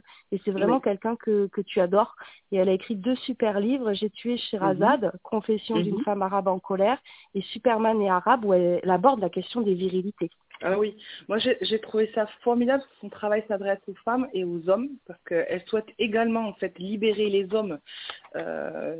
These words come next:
Speaker 2: des demandes, euh, traditionnelles, euh, de virilité.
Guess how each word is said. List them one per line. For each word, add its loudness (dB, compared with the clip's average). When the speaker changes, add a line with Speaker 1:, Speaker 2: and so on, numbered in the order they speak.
Speaker 2:
des -2
demandes, -2
euh, 0
traditionnelles, -2
euh, -8
de -10
virilité. -2